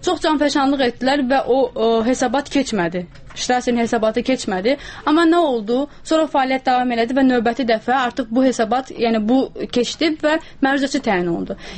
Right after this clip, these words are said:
Yəni bu onu göstərir ki, Avropaya düzgün informasiya çatdıranda və onlar özləri də düzgün,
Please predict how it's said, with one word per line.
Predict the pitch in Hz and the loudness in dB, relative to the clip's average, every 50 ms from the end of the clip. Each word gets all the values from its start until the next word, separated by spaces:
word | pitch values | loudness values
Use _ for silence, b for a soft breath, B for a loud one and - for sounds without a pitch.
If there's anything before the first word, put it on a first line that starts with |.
| B | B
Yəni | 302 320 339 302 | 0 0 2 2
bu | 330 415 427 | 2 2 2
onu | 392 381 311 | 2 2 2
göstərir | 330 330 - - 311 294 320 320 | 2 0 0 2 2 2 2 0
ki, | - 330 | 0 0
Avropaya | - 240 262 254 269 285 269 - 269 254 240 - - - 190 208 214 226 220 202 185 | 0 0 0 0 -2 -2 -2 0 0 0 0 0 -2 -2 0 2 2 2 2 0 0
düzgün | - 277 254 220 240 285 269 262 | 0 0 2 2 2 2 4 2
informasiya | 240 233 247 226 220 220 226 226 214 - 196 | 2 0 0 -2 0 0 -2 -2 -2 -2 -4
çatdıranda | - - - 220 - - 214 214 202 202 196 220 233 220 | -2 0 -2 -2 0 0 0 0 0 0 0 2 2 2
və | 247 220 220 | 2 2 2
onlar | 254 269 262 254 247 | 2 2 2 2 2
özləri | 240 226 247 240 226 226 | 0 0 0 -2 -2 -2
də | 202 | -2
düzgün, | 226 233 214 196 254 247 240 | 0 0 0 2 2 0 0